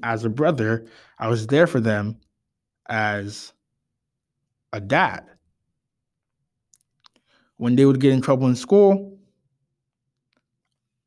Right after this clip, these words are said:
I was the one disciplining them.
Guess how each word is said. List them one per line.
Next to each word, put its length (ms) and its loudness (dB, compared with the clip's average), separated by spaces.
I 120 2
was 180 2
the 60 -4
one 520 -2
disciplining 580 -4
them. 180 -16